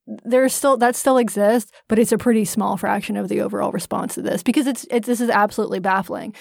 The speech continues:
And what's gonna happen is that the poor, beleaguered, underpaid social media managers whose job it is to promote their outlets'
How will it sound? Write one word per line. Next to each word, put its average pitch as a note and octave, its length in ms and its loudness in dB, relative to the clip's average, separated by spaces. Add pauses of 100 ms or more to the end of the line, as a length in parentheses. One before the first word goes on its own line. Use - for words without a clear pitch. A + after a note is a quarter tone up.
(140)
And B3 80 -2
what's B3+ 160 2
gonna A#3+ 180 0
happen A3 540 0 (540)
is A#3+ 140 2
that A#3 180 2
the A3+ 100 0
poor, C4 300 2
beleaguered, A3+ 640 2 (120)
underpaid A3 460 2
social G#3 320 0
media G#3+ 260 2
managers F#3+ 720 -6 (260)
whose A3 220 2
job G3 320 2
it A3+ 80 4
is A#3+ 420 2 (260)
to A3+ 120 0
promote G#3+ 440 4
their G#3+ 200 2
outlets' G3 640 -2